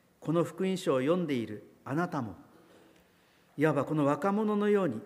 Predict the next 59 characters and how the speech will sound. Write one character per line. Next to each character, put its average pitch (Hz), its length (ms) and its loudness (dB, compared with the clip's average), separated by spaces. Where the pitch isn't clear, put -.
イ 156 100 -2
エ 170 40 4
ス - 80 -10
様 143 180 0
の 135 120 -2
後 151 180 -2
に 123 120 -4
つ - 200 -10
い 202 80 -6
て 143 120 -4
き - 100 -12
て 135 100 -8
い 123 100 -4
る 131 80 -6
も 117 140 -4
の 110 100 -6
で 92 120 -12
す。 - 200 -20
こ - 120 -18
こ 170 140 -2
ま 202 140 2
で 175 100 4
読 165 180 4
ん 165 40 0
で 135 100 -2
つ - 120 -4
い 151 60 0
て 127 100 -4
き 123 100 -8
ま 110 100 -4
し - 80 -14
た 98 80 -12
ね。 139 180 -8
で 147 120 4
は、 151 260 4
こ 160 120 0
の 170 120 4
場 170 120 4
面 170 220 2
で - 420 -4
あ 131 80 -6
な 165 120 0
た 143 120 -4
は、 117 180 -4
も 202 120 0
し 202 80 -2
こ 175 120 0
の 156 80 4
場 147 100 2
所 147 120 -6
に 139 100 0
あ 135 60 0
な 143 100 0
た 135 100 -4
が 113 80 -4
い 110 60 -6
た 135 120 -8
な 104 100 -8
ら、 87 120 -16